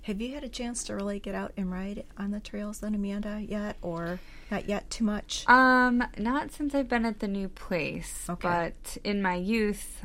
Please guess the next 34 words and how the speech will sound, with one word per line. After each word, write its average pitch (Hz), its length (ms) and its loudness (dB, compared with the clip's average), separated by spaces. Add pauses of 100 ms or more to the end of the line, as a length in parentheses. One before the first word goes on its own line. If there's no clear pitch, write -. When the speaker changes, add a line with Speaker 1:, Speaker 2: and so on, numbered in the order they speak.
Speaker 2:
uh, 165 380 2 (280)
we, 165 480 -4 (400)
well, 196 400 0
you 208 120 -2
know, 170 160 0
when 185 200 -4
you're 175 120 -4
a - 20 -10
kid, 202 260 -2
you 196 80 -2
have 180 180 4
lots 202 220 2
of 190 100 -8
time. 196 380 6
<laughs> - 60 -14
Speaker 1:
Yeah. 285 80 12 (300)
Speaker 2:
So 107 240 10 (180)
Speaker 1:
Yeah. 190 180 8
Speaker 2:
we 254 160 12
used 262 200 10
to 269 100 8
go 226 120 12
Speaker 1:
Yeah. - 100 12
Speaker 2:
every 240 260 12
weekend. 180 840 2
But, 190 200 6
uh, 185 220 10
but 226 220 10
I 226 80 8
did 240 160 8
go 254 120 10
out 233 220 12
once, 196 440 2
and, 175 400 -4